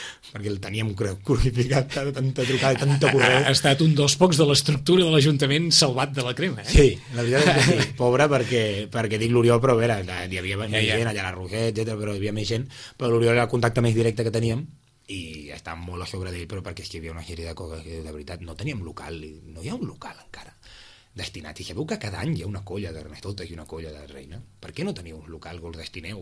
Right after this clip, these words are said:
Speaker 1: abans que, i no hi havia manera. I al final, a l'última hora, ens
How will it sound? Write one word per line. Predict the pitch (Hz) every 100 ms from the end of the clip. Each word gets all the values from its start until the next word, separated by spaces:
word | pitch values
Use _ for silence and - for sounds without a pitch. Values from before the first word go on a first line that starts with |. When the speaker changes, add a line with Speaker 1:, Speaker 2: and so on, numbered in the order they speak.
| 78
Speaker 1:
abans | 87 87 85
que, | 85 95 - - - _
i | 101
no | 82
hi |
havia | 120
manera. | 101 82 95 - - -
I |
al | 113
final, | - 82
a | 87
l'última | 85 92
hora, | 92
ens | 98